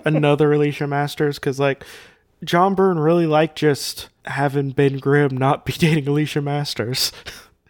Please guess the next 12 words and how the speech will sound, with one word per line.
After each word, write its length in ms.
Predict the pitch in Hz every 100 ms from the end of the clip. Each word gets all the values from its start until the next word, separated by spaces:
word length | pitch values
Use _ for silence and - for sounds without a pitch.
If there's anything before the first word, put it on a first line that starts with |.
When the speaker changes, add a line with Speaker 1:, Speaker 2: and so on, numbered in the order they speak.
| _ 156
Speaker 1:
It's 160 | 151
okay. 320 | 185 180 139 117
John 340 | 127 127 143
Byrne 180 | 147 139
doesn't 220 | 139 139
have 160 | 147 -
to 40 |
talk 160 | 196 202
about 120 | 165
it 40 |
anymore 180 | 139 139
because 460 | 143 139 135 120